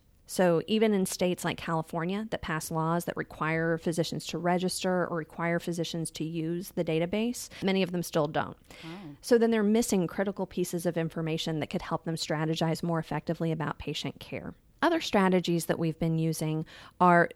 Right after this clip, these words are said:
Speaker 1: things like abuse deterrent formulas. So a number of drug companies are starting to create these abuse deterrent versions of their narcotics. One of the primary methods of opioid abuse is to crush and then snort the pills.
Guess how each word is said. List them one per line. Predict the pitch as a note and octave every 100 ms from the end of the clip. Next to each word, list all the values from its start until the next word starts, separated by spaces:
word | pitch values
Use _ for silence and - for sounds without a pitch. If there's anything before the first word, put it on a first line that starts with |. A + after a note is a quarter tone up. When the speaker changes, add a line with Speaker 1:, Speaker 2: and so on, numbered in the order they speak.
| -
Speaker 1:
things | G#3+ F#3+ F3+
like | E3 D#3+ D#3+ -
abuse | F3 F3 F#3 -
deterrent | F#3 - F3+ F3+
formulas. | - F3 G3+ A#3+ C4+ - -
So | - F#3
a |
number | E3+ E3 E3+
of | D#3+
drug | D#3+ D#3
companies | E3+ E3+ F3+ F3
are | E3+
starting | - E3
to | E3
create | - E3+ E3 E3 E3
these | E3 D#3
abuse | D#3 D#3+ E3
deterrent | - D#3+ E3 E3 E3
versions | E3+ E3 F3 F3+ G3 G3
of | F3+ E3+ E3+
their | E3
narcotics. | E3 D#3+ - D#3+ F3 - - - - - - - - -
One | G#3 G#3+
of |
the | F3+
primary | - G3 G3+ G3
methods | F#3 E3 E3+ E3
of | E3+
opioid | F3 E3+ F3 E3+
abuse | E3 E3 D#3+
is | D#3+ -
to |
crush | - - D#3 -
and | D#3+
then | D#3
snort | - - D#3 D#3
the | F#3+ E3
pills. | - E3+ F#3 C4 -